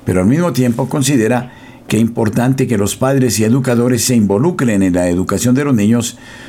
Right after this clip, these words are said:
sobre el uso saludable de las redes sociales y fomenten la importancia de la tolerancia a la frustración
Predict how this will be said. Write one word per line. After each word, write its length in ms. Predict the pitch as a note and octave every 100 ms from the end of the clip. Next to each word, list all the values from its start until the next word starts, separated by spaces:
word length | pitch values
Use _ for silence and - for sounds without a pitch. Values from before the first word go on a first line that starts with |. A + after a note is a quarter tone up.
| -
sobre 400 | - G#2+ F#2+ F#2+
el 100 | G#2+
uso 260 | A#2+ A2+
saludable 680 | A2 G#2 F2+ F2+ G#2+ A2+ G#2
de 100 | F2+
las 220 | E2 D#2
redes 340 | F#2 G2 G#2 G#2
sociales 600 | G#2+ A2 F2+ G2+ G2 - - - - -
y 60 | -
fomenten 500 | G3+ G3 F3+ F3 D#3+
la 60 |
importancia 560 | D#3+ E3+ D#3 C#3 C3+ D#3
de 140 | C3+
la 120 | G#2
tolerancia 720 | G#2 B2+ C#3+ G#2+ G2+ C3 A#2+ - - - - -
a 120 | G2
la 100 | G2+
frustración 920 | F2+ A#2+ A2 C#3+ C#3 - A2 G#2+ A#2